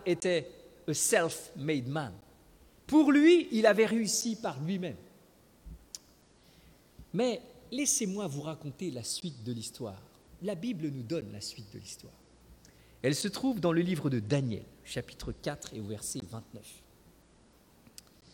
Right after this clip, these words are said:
Au bout de douze mois,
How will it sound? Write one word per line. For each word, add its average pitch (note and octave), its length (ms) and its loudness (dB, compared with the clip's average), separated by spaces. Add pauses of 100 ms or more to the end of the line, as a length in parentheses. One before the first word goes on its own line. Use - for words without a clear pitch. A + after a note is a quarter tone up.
(2250)
Au G3 100 6
bout D#4+ 180 4
de F#3+ 140 4
douze D#3+ 380 0
mois, G#2 240 -8